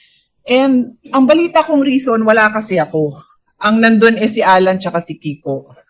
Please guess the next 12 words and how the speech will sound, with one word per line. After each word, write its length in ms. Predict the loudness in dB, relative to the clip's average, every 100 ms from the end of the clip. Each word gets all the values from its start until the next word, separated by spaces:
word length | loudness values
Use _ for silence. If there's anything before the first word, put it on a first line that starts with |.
| -20 _ -8
So 240 | 2 2
di 160 | 2 2
ko 80 | 2
nakasalanan 800 | 2 2 2 2 4 4 4 4
yon 240 | 2 2
kasi 320 | -2 0 0
I 160 | 2 0
had 240 | 0 -2
to 80 | -4
go 240 | 0 0 2
with 160 | 0
the 340 | 0 2 2